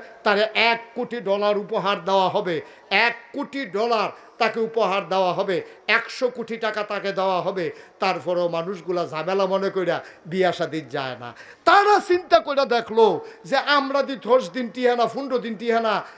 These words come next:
বিয়া শাদি ছাড়াও আমরা খালি মেলামেশা অবৈধ হিয়াল কুত্তার মতো। এই যে ভারতীয় উপমহাদেশে মুসলমান, মধ্যপ্রাচ্যে মুসলমান,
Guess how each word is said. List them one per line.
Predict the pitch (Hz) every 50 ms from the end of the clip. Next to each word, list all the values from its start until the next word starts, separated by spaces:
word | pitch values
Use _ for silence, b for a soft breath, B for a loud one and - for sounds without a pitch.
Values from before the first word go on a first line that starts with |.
| B -
বিয়া | 202 240 233 226 220
শাদি | 220 220 214 190 220
ছাড়াও | - - 185 202 208 226 226 214 185 135 B B B B B
আমরা | 220 208 202 196 196
খালি | 180 196 208 202
মেলামেশা | 196 190 190 190 202 202 202 196 190 - 202
অবৈধ | 196 185 175 190 190 180
হিয়াল | 190 175 160 190 202 196
কুত্তার | 190 196 208 - - 214 196 185
মতো। | 196 196 196 - 180 151 B B B B B B -
এই | 254 285 294 247
যে | 190 247
ভারতীয় | - 175 185 220 226 220 226 233 226
উপমহাদেশে | 220 220 220 208 202 190 196 202 180 190 185 - 202
মুসলমান, | 185 151 - - 196 185 180 170 170 165 147 120 B B B B 175
মধ্যপ্রাচ্যে | 196 220 208 175 165 220 220 226 202 202 202 - - 202
মুসলমান, | 190 185 170 - 202 202 190 185 185 170 156